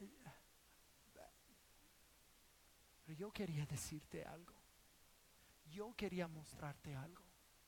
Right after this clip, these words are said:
Yo quería dialogar contigo. Pero no sabes esperar, no sabes escuchar, no sabes demorar en mi presencia".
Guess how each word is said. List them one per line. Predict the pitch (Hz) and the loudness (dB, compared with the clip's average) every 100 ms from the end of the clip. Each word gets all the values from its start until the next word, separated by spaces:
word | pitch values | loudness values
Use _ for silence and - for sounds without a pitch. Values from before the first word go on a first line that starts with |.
| - - - - | -20 -20 -18 -12
Yo | 175 185 226 269 233 | -4 4 6 6 8
quería | 220 208 202 | 10 12 10
dialogar | 185 - 190 185 180 175 180 190 175 | 8 8 10 10 10 10 12 10 4
contigo. | - 165 147 185 190 160 131 - - - - - - - - - - | -4 -6 -6 -6 -8 -8 -10 -12 -18 -20 -20 -20 -20 -20 -20 -20 -8
Pero | 160 175 | -4 -2
no | 185 | 0
sabes | - 190 190 214 143 | 2 2 2 2 2
esperar, | 143 - 139 156 156 | 2 2 0 0 -2
no | 170 | -4
sabes | - 185 196 208 | 0 0 0 0
escuchar, | 160 - 156 - 147 151 151 - - - - - - | -2 -4 -8 -4 -2 -2 -6 -12 -20 -20 -20 -20 -8
no | 185 | -2
sabes | - 220 240 190 - | 8 8 8 4 8
demorar | 190 196 196 180 175 196 | 8 8 6 8 10 8
en | 208 | 4
mi | 170 | 0
presencia". | - 156 - 175 214 - 165 | 2 2 2 0 0 0 0